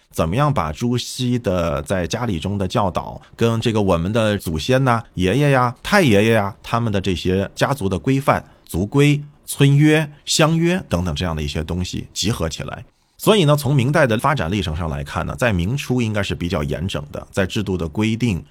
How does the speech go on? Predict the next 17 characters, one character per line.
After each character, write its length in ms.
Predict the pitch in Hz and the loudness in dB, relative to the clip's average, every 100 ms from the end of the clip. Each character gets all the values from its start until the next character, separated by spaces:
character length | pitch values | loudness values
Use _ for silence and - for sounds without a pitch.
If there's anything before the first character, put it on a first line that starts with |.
| _ | _
设 360 | - - 131 82 | -6 0 2 2
计、 300 | 76 69 - | -4 -10 -6
颁 240 | - 131 143 | 2 2 2
行 260 | - 71 | 0 -4
上 240 | 71 85 73 | -4 -4 -4
呢， 60 | |
应 100 | 73 | -4
该 120 | 85 85 | -4 -6
是 180 | - | -4
一 80 | 80 | -6
个 100 | 80 | -4
成 240 | 73 85 139 | -6 -6 -8
体 220 | - - | -8 -10
系 160 | - 87 | -6 -6
的 100 | - | -6
推 200 | - 80 | -6 -6
进。 200 | 78 | -6